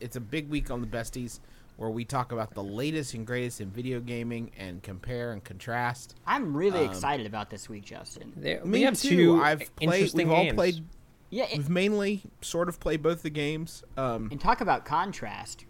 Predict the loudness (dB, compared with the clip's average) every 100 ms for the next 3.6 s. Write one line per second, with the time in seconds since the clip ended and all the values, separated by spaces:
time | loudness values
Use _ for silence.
0 | -20 -20 -18 -6 -6 -4 -6 -4 -2 -2
1 | -2 -4 -2 0 0 0 -6 -12 -18 0
2 | 4 6 4 2 0 0 0 -4 -4 -2
3 | 2 2 0 -2 -4 -6